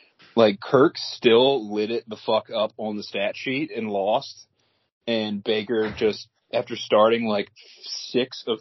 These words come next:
fifteen, just turned it on the rest of the game. That fucking touchdown pass to Mike Evans was a fucking dot. He started to,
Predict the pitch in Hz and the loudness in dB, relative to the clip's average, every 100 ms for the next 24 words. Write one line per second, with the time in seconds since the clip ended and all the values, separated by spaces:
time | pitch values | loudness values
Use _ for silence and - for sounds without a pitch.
0 | - 113 - - 110 113 131 _ - _ | -6 -8 -8 -4 -2 -2 -4 _ -20 _
1 | _ - - - _ _ - - 127 - | _ -20 -20 -20 _ _ -20 -10 -8 -8
2 | - - 127 123 110 104 107 120 - _ | -6 2 4 4 4 2 0 -2 -6 _
3 | _ _ _ _ _ - - 131 117 117 | _ _ _ _ _ -20 -12 0 4 4
4 | - 120 107 107 110 104 104 95 123 120 | 2 -6 -6 -4 -4 -6 -8 -4 -4 -2
5 | 110 104 123 110 - 110 104 101 101 98 | -6 -4 -6 -6 -4 -6 -4 -4 -4 -8
6 | - 98 98 95 95 101 104 107 - - | -8 -8 -8 -8 -8 -10 -12 -14 -6 -2
7 | 98 101 95 - 98 95 - _ _ _ | 0 -2 -4 2 4 4 0 _ _ _
8 | _ _ _ _ _ _ _ _ _ _ | _ _ _ _ _ _ _ _ _ _
9 | _ _ - 127 139 120 113 104 | _ _ -14 0 4 4 2 -6